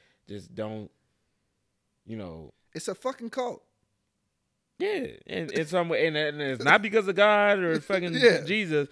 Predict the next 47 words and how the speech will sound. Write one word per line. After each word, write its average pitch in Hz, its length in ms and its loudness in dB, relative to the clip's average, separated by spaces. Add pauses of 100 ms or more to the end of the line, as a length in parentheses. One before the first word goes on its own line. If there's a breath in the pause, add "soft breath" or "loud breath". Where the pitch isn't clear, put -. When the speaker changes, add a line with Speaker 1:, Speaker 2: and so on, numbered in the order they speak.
Speaker 2:
No, 254 120 2
it's 226 100 4
Speaker 1:
It's - 20 2
Speaker 2:
a - 40 -2
Speaker 1:
the - 120 4
Speaker 2:
cult. 202 60 8
Speaker 1:
people 262 200 6
that's 156 200 4
going 147 300 -2
that 135 140 0
make 143 200 -4
you 131 80 -6
feel 226 260 4
that 120 200 2
Speaker 2:
<laughs> - 0 -
Speaker 1:
way. 90 120 -6
Speaker 2:
It's - 120 -16
a 285 60 -14
fucking 247 300 -12
cult. 170 440 -6
<laughs> - 400 -16
Like, 175 280 -4
I'm 180 60 -6
sorry. 170 500 -6 (460 soft breath)
You 165 100 -12
know 190 60 -4
what 196 100 -4
I'm 190 60 -8
saying? 202 340 -8
Like, 127 240 -8 (300 soft breath)
and 165 160 -4
there 180 220 2
are 143 80 -4
some, 160 360 -8
don't 156 300 -8
get 156 160 -8
me 156 80 -8
wrong, 110 280 -10
there 117 160 -8
are 104 60 -14
some 127 220 -12
people 120 200 -12
that 107 120 -14
go 107 80 -14
to 110 80 -16
church 104 300 -16
and 98 280 -18